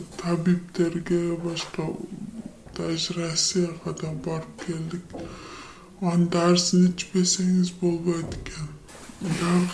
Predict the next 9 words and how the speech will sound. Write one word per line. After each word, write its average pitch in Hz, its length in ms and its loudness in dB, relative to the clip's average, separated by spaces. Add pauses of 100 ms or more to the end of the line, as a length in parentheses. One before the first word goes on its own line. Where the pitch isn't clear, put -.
(120)
кайра 180 340 6 (340)
ичишти - 440 4
баштадым. 170 960 0 (1200)
Анан 170 420 -4
башка 175 600 2 (580)
таблеткеге 175 840 0
өткөрүштү. 156 1200 -8
Вообще 160 540 -6 (400)
баягы 151 420 -2